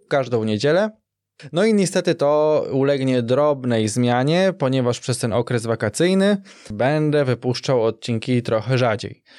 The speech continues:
Na ile rzadziej? Tego nie wiem, ale przyczyny są dwie. W okresie wakacyjnym, w okresie wakacyjnym, y, jest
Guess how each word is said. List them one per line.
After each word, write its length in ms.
Na 120
ile 200
rzadziej? 440
Tego 340
nie 160
wiem, 260
ale 300
przyczyny 560
są 280
dwie. 300
W 40
okresie 360
wakacyjnym, 840
w 20
okresie 320
wakacyjnym, 840
y, 380
jest 540